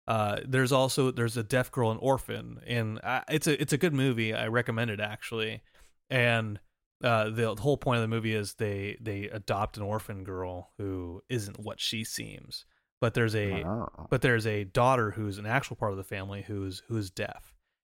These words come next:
Speaker 1: And there's a point in the movie where she loses her, her hearing aid, so she can't hear anything. And it's, it's a really brilliant way in the movie. They just, they turn off all the sound and it's, it's silent. It's completely silent. Uh, and she's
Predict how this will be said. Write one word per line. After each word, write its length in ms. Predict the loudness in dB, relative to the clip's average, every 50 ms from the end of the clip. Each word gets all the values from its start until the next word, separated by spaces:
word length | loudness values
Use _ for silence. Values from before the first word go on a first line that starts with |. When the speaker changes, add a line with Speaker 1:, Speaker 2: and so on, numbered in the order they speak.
| _ _ _
Speaker 1:
And 120 | 2 2
there's 140 | 4 4 2
a 60 | 0
point 360 | -2 -4 -2 0 0 0 0 0
in 80 | 0
the 60 | 2
movie 720 | 4 4 6 6 6 6 4 4 2 2 0 -2 -4 -8 -12 -16 _ _ _ _
where 420 | 0 2 2 2 2 2 0 -2 -4
she 220 | -4 -6 -4 -4
loses 420 | -2 0 2 2 2 0 -2 -4 -2
her, 220 | 0 0 0 0 -4 -6
her 140 | -6 -6 -4
hearing 340 | 0 0 0 2 0 0 -2
aid, 220 | -4 -6 -8 -6
so 100 | -6 -4
she 200 | -4 -2 -4 -4
can't 260 | -2 -2 -2 -2 -4
hear 320 | -6 -6 -2 0 0 0 0
anything. 440 | -2 -4 -6 -8 -10 -12 -12 -12 -16 _ _ _ _ _ _ _ _ _ _ _ _ _ _ 2
And 160 | 4 6 6
it's, 220 | 6 4 2 -4 -10
it's 140 | -8 -4 -2
a 60 | 0
really 300 | 0 2 2 4 4 2
brilliant 360 | 2 2 2 2 2 2 0 0
way 360 | 2 2 2 2 0 -2 -4 -10 _ _ _
in 220 | -12 -10 -6 -4 -4
the 80 | -2
movie. 560 | 0 2 2 2 2 2 0 -2 -2 -4 -6 -10 _ _ _ -4
They 80 | -2
just, 220 | -2 -2 -4 -4 -6
they 100 | -6 -6
turn 240 | -4 0 2 2 2
off 160 | 2 0 -2
all 80 | -4
the 60 | -4 -4
sound 320 | -2 0 0 0 0 -2
and 80 | -4 -8
it's, 120 | -12 -14 -14
it's 180 | -14 -12 -10 -8
silent. 460 | -6 -4 -2 -2 -2 -4 -6 -12 -18 _ _ _ _
It's 80 | -12 -8
completely 360 | -8 -6 -4 -4 -4 -4 -4
silent. 520 | -4 -6 -6 -6 -6 -8 -8 -10 -12 -14 -18 _ _ -12
Uh, 200 | -10 -10 -10 -12 -14 _ _ _ _ _ _ _ _ _ _ _ _
and 180 | -6 -6 -4 -2
she's 320 | -2 -2 -2 -4 -4 -8